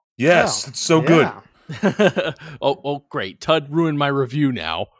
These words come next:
Speaker 3: telling everybody it's so good. Uh, yeah, it's, um, I, I was very, I was very happy. He, like, texted me the night before. He's like, "Hey, I'm bringing, <laughs> I'm bringing you a little present tomorrow."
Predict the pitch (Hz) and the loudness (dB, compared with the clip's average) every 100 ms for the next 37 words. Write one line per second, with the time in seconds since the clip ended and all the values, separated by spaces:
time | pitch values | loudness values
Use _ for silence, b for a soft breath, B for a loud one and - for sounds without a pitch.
0 | _ - 127 117 120 113 107 104 - - | _ -6 -4 -2 -4 -2 -2 -2 -6 -2
1 | 120 113 110 107 87 - _ _ 110 107 | 0 0 -2 -4 -6 -16 _ _ -4 0
2 | 101 90 - 135 165 104 123 - 139 135 | 0 -4 -2 2 2 2 -2 0 2 4
3 | 131 123 120 - _ _ - _ _ - | 2 0 -4 -10 _ _ -20 _ _ -6
4 | 127 113 131 143 131 151 165 151 120 135 | -4 0 2 2 2 0 0 -2 0 0
5 | 131 156 151 143 139 147 139 131 120 117 | 2 0 2 4 2 0 -4 -2 -2 -2
6 | 107 - 131 - 123 110 107 104 101 113 | -4 -4 -4 -4 -8 -6 -8 -8 -8 -6
7 | 107 104 107 104 143 123 110 - _ _ | -6 -6 -8 -6 -4 -4 -6 -10 _ _
8 | 113 113 131 131 117 120 - 165 147 147 | -8 -6 -4 -6 -8 -4 -2 -2 -2 -2
9 | 139 139 127 117 - 135 123 113 110 92 | -2 -2 -2 -4 -2 -2 -4 -10 -10 -8
10 | 90 90 101 | -6 -6 -6